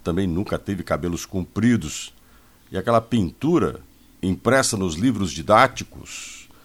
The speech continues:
de um Tiradentes com imagem de Jesus Cristo é fruto da imaginação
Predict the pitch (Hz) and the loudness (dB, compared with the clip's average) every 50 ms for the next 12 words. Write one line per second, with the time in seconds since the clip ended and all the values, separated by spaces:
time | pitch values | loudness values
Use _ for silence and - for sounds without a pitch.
0 | - - - - - _ _ _ - 73 82 87 92 95 95 90 85 76 - - | -20 -20 -20 -20 -20 _ _ _ -12 -6 -4 -2 0 0 2 0 0 -2 -2 -2
1 | 107 92 80 67 67 90 107 104 - - - 76 - - - - - - - - | 2 2 2 2 0 0 0 0 -2 -4 -10 -12 -10 -10 -10 -10 -10 -12 -16 -18
2 | - - - - - - - - 90 92 82 80 87 92 90 82 76 80 80 76 | -20 -20 -20 -20 -20 -20 -8 -4 -2 -2 2 2 4 4 4 2 0 -2 -6 -8
3 | 76 73 71 85 80 82 117 117 - - - 139 139 131 110 - - - 120 104 | -8 -8 -6 -6 -6 -6 -4 -6 -6 -2 0 2 2 2 2 0 -2 -6 -8 -8
4 | - - - - - - - - _ _ - 101 104 - - - 120 123 123 120 | -8 -12 -20 -20 -20 -20 -20 -20 _ _ -2 -2 -2 -2 -2 -2 0 0 0 0
5 | - 110 95 - - _ _ _ - - 95 101 98 98 98 92 78 98 92 90 | -2 -8 -10 -10 -12 _ _ _ -2 0 2 2 4 4 2 2 2 0 2 2
6 | 87 80 - - - 98 98 95 87 | 0 0 -2 -4 -2 -2 -2 -2 -2